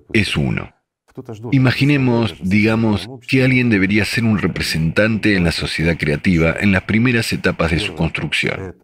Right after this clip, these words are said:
Empecemos. Lo repetiremos de nuevo. La primera etapa es informar a la gente.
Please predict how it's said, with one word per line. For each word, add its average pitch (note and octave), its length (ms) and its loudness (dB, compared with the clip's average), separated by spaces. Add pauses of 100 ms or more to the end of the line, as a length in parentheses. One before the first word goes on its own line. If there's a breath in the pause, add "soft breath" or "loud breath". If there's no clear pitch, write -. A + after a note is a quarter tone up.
(560)
Empecemos. D#2+ 720 0 (220)
Lo G#2+ 280 4
repetiremos G#2+ 680 0
de F#2 80 2
nuevo. G#1+ 320 -4 (320)
La B2+ 180 4
primera C#3+ 280 2
etapa E2 560 0
es B2 220 0
informar D#2 480 0
a D#2+ 40 0
la D#2+ 100 2
gente. D2+ 540 -2